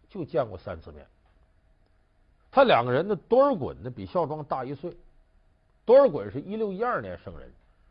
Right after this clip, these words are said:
孝庄是一六一三年生人。头一次见面是当时孝庄的姑姑哲哲嫁给皇太极，那时候俩人见面多大呢？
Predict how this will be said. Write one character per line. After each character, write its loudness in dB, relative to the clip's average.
孝 -4
庄 -6
是 -14
一 -10
六 -4
一 -8
三 -4
年 -12
生 -18
人。 -20
头 2
一 2
次 -4
见 -4
面 -10
是 -6
当 2
时 -10
孝 0
庄 -4
的 -6
姑 -12
姑 -8
哲 -8
哲 -12
嫁 -8
给 -20
皇 -18
太 -12
极， -20
那 6
时 0
候 2
俩 2
人 0
见 0
面 -4
多 -6
大 -6
呢？ -14